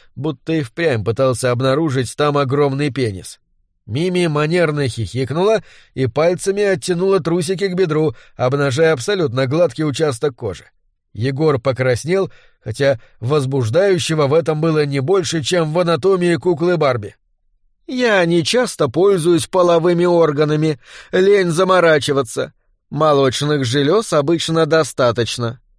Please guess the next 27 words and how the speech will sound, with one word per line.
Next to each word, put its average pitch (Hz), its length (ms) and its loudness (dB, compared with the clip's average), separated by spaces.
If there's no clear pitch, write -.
Мими 156 460 0
подмигнула. 143 840 0
"Здравствуй, 165 680 0
Влад". 127 420 0
Вот 147 300 -4
так, 110 280 -6
запросто. 120 640 -2
Будто 156 420 0
мы 180 240 2
виделись 160 520 0
не 160 200 0
далее, 170 420 2
как 165 180 0
вчера, 156 420 0
а 147 160 0
не 156 180 0
с 131 80 -2
добрый 175 360 2
десяток 156 540 0
лет 151 200 0
назад. 143 480 -2
"И 143 420 0
давно 165 500 2
ты 196 140 2
в 190 60 2
этом 190 300 2
амплуа?" 185 560 2